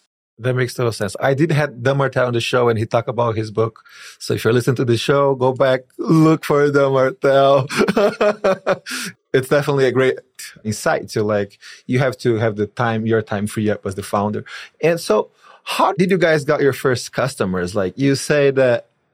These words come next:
your audience didn't work. So then what it works to find and to bring the first customers to the prod?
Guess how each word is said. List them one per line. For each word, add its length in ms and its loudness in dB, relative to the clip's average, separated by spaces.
your 260 2
audience 300 2
didn't 300 2
work. 400 -2
So 140 0
then 180 2
what 180 2
it 100 4
works 400 0
to 200 -4
find 480 -2
and 120 -6
to 80 -8
bring 200 -6
the 80 -8
first 240 -6
customers 320 -12
to 80 -12
the 80 -8
prod? 320 -4